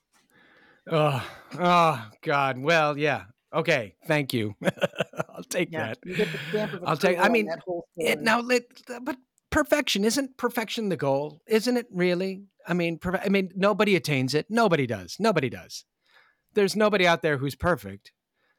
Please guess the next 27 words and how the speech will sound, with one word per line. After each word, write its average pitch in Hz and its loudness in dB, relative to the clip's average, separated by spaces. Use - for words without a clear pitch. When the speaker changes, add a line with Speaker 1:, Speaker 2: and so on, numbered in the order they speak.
Speaker 1:
People 156 -2
who 123 0
to 135 0
us 165 2
may 143 -2
seem 254 0
perfect, 135 -2
to 156 2
themselves 131 0
and 131 -4
to 135 -2
their 123 2
mothers, 147 0
you 143 -2
know, 135 -2
they 135 -2
might 131 0
see 123 -2
all 127 2
the, 120 -2
you 113 -8
know, 110 -6
problem, 160 -2
but, 349 -6
you 381 -8
know, 359 -4
perfection, 120 -4